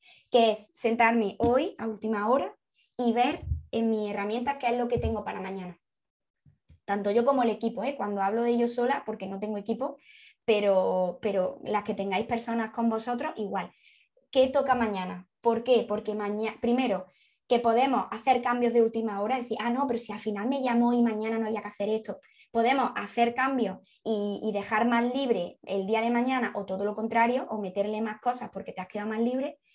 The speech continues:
Y sobre todo que empezamos al día siguiente con ese foco que nos dicen, ¿vale? Empezamos al día siguiente sabiendo qué es lo que tengo que hacer. Entonces la productividad aumenta, ¿vale?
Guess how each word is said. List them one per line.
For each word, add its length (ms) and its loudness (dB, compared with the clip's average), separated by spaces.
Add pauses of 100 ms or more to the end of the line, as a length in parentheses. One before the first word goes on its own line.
(380)
Y 180 0
sobre 260 4
todo 100 -2
que 80 -6
empezamos 460 -2
al 80 -2
día 160 0
siguiente 640 -6
con 120 2
ese 200 -2
foco 500 -2 (260)
que 120 -8
nos 140 -6
dicen, 380 -4 (160)
¿vale? 340 -12 (140)
Empezamos 360 -2
al 60 0
día 100 0
siguiente 520 -2
sabiendo 640 0 (280)
qué 140 4
es 160 -4
lo 160 2
que 100 0
tengo 300 -4
que 80 -6
hacer. 320 -12 (180)
Entonces 220 -4
la 100 -2
productividad 540 -2 (120)
aumenta, 560 -6 (240)
¿vale? 300 -10